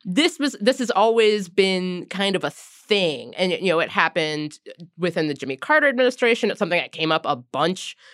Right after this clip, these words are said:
during Bill Clinton's two terms in terms of the involvement of both Clintons and Rodhams in ver-, who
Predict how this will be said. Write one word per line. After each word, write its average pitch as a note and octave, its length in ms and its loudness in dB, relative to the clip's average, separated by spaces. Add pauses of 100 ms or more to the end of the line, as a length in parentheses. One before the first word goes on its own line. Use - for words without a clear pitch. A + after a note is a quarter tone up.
(160)
during E3+ 600 2
Bill C#3 240 0
Clinton's G3+ 520 2
two G3+ 220 -2
terms F3 560 2
in F3 240 0
terms F3 260 -2
of E3 120 -2
the E3 100 -2
involvement E3 560 0
of D#3+ 140 -2
both D3 180 -2
Clintons D#3+ 400 -4
and C#3 160 0
Rodhams F#3 640 0
in D#3+ 240 -2 (280)
ver-, E3+ 460 0
who G3+ 440 -2